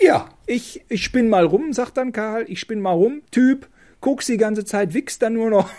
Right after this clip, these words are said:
Speaker 2: <laughs> Sitzt nur noch.
Speaker 1: Sitzt nur noch.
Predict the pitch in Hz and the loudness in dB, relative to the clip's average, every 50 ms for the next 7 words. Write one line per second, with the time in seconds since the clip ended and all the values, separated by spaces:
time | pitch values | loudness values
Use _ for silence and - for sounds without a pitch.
0 | - - - - - 220 - - - _ _ _ _ - - _ 226 196 - - | -20 -20 -20 -6 -4 -2 -2 -2 -6 _ _ _ _ -20 -12 _ -8 -8 -8 -10
1 | - - 247 220 - - - - - - _ - - _ _ - - - - - | -10 -8 -8 -8 -8 -8 -8 -8 -10 -12 _ -20 -20 _ _ -20 -18 -18 -18 -12
2 | - 196 262 269 - - - - 214 208 190 180 185 247 302 302 - - - 190 | -6 -4 -4 -4 -4 -6 -4 0 2 2 4 4 6 4 4 4 4 0 2 6
3 | 240 233 226 220 220 226 233 - - | 8 8 8 8 6 4 2 0 -4